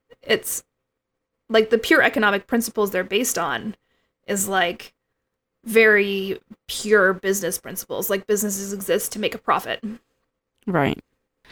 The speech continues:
Speaker 2: I have nothing particularly against them. I just wish people would leave me alone about them.
Speaker 1: Right, yeah.
Speaker 2: Like, I've, I've literally muted friends on Facebook because I'm just like, "No, stop. This is not your life,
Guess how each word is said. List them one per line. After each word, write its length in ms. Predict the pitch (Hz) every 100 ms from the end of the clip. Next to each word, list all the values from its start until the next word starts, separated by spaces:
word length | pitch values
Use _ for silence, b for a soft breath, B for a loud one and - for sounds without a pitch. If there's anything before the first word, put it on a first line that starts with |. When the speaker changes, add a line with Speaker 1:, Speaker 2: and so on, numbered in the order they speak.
| b _ -
Speaker 2:
I 100 | 302
have 140 | 381
nothing 320 | 214 214 202
particularly 760 | 214 196 190 - 180 180 170 165
against 440 | - 160 170 -
them. 200 | 226 220 -
I 80 | 165
just 200 | 170 -
wish 200 | 160 -
people 280 | 165 160 151
would 100 | 147
leave 240 | 156 151
me 100 | 147
alone 340 | 135 135 147 147
about 320 | - - -
them. 240 | - - -
Speaker 1:
Right, 260 | 220 208 -
yeah. 240 | - 151 190 - _ _ _ _ _ -
Speaker 2:
Like, 260 | - - -
I've, 180 | 156 - _ 170
I've 160 | 165
literally 460 | 165 190 180 175 165
muted 500 | 165 165 170 170 151
friends 380 | - 165 165 151
on 160 | 151
Facebook 500 | 151 160 139 - 151 - -
because 300 | 147 175 165
I'm 140 | 165
just 180 | 151 -
like, 240 | - - 160
"No, 200 | 151 - _ _
stop. 340 | - 165 160 - _ -
This 140 | 156
is 80 | 156
not 160 | 165 160
your 120 | 160
life, 340 | 143 160 -